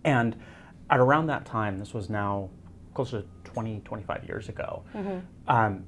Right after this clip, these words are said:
Speaker 1: we were just starting to make scientific breakthroughs in animals, right? Worms and flies, not even really mice yet, where you could change one gene,
Speaker 2: This
Speaker 1: affect
Speaker 2: is after
Speaker 1: one
Speaker 2: we'd mapped sort of the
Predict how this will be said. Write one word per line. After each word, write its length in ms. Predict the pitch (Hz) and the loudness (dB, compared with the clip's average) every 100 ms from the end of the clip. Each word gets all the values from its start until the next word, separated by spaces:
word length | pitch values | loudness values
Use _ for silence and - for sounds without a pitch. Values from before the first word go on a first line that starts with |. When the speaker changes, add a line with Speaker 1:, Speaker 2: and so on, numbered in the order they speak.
| - | -10
Speaker 1:
we 120 | 117 117 | -4 -2
were 160 | 104 | -2
just 460 | - - 139 139 - | -4 0 0 -2 -12
starting 500 | - 113 104 101 98 | -4 0 0 -2 -4
to 160 | - 104 | -6 -6
make 380 | 101 101 98 - | -4 -6 -8 -14
scientific 580 | - 113 117 123 120 - | -8 -4 -2 -2 -4 -2
breakthroughs 600 | 101 98 - 85 - - - | -2 -4 -6 -8 -8 -12 -4
in 100 | 120 | 0
animals, 460 | 117 107 95 - - | 2 0 -4 -6 0
right? 180 | 101 101 | 0 0
Worms 540 | 104 120 120 113 98 | 0 2 2 2 0
and 140 | 95 87 | -4 -8
flies, 680 | - 110 110 107 104 90 - - | -2 2 4 4 0 -4 -10 -10
not 180 | - 156 | -2 0
even 220 | 131 113 | 2 2
really 160 | 104 92 | 0 -2
mice 460 | 95 110 - - - | -2 -4 -6 -12 -10
yet, 280 | - 64 - - - - - - - | -6 -6 -8 -12 -18 -18 -18 -18 -2
where 140 | - 123 | 4 6
you 100 | 117 | 4
could 160 | 127 | 0
change 480 | 113 - 123 120 107 - 90 | -4 -2 0 0 -2 -8 -12
one 380 | 101 107 123 131 | -4 0 2 0
gene, 400 | 127 - - - - - - - - - | 0 -6 -10 -12 -14 -16 -16 -16 -16 -8
Speaker 2:
This 120 | - | -6
Speaker 1:
affect 160 | - 143 | 2 2
Speaker 2:
is 80 | 196 | 4
after 260 | 208 202 208 | 4 4 4
Speaker 1:
one 200 | 226 214 | 6 8
Speaker 2:
we'd 200 | 202 185 | 8 6
mapped 480 | 190 190 - - | 2 0 -2 -8
sort 220 | - 233 196 | -4 0 2
of 180 | 170 | 0
the 300 | - 190 185 | 0 2 2